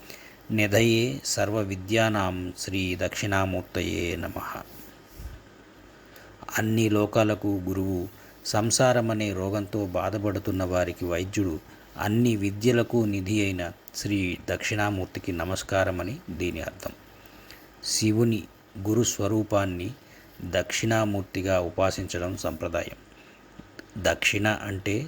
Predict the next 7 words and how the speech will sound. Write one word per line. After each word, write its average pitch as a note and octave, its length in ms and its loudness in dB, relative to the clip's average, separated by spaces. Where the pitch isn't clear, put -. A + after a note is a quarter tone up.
సమర్థత G2 720 0
అని G#2+ 380 -2
అర్థం. - 320 -6
దుఃఖాలకు A#2 640 4
మూల G#2 280 2
కారణం G2+ 480 0
అజ్ఞానం. F2 460 -4